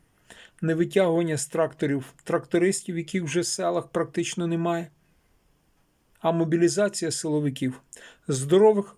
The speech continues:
вгодованих силовиків. У нас силовиків більше півмільйона, якщо взяти всіх силовиків. Якщо взяти резерв військових офіцерів, пенсіонерів і резерв, е, пенсіонерів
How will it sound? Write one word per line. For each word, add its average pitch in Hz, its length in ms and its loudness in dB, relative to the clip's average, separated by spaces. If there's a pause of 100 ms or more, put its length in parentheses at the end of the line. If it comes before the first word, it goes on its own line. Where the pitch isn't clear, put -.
вгодованих 170 800 0
силовиків. 147 720 -6 (480)
У 160 80 -2
нас 208 240 2
силовиків 175 880 0 (200)
більше 160 420 -4
півмільйона, 147 840 0 (120)
якщо 160 320 -4
взяти 165 380 -2
всіх - 340 -8
силовиків. 131 580 -6 (420)
Якщо 151 300 0
взяти 196 420 2
резерв 175 640 2 (1300)
військових 196 800 0
офіцерів, 220 640 2
пенсіонерів 190 800 2
і 170 120 6
резерв, 170 640 2
е, 165 220 0
пенсіонерів 170 880 -2